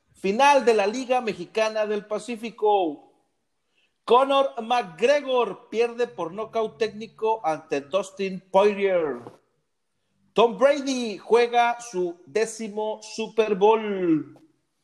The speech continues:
Buenas noches, bienvenidos a este su martes deportivo, martes de podcast.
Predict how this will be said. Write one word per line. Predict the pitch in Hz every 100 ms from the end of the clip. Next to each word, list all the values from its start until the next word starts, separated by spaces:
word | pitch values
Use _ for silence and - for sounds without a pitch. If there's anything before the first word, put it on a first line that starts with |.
| _ _ _ _ _ -
Buenas | 170 269 285
noches, | 220 294 311 - 302 294 -
bienvenidos | 196 202 190 202 247 269 269 269 269 -
a | - 180
este | 233 240 - - 240 240
su | - - 170 - -
martes | 190 277 277 294 226
deportivo, | 202 - 170 - 269 262 262 262 - _
martes | 190 247 240 - - _ 240 226
de | 175
podcast. | - 262 269 269 254 247 -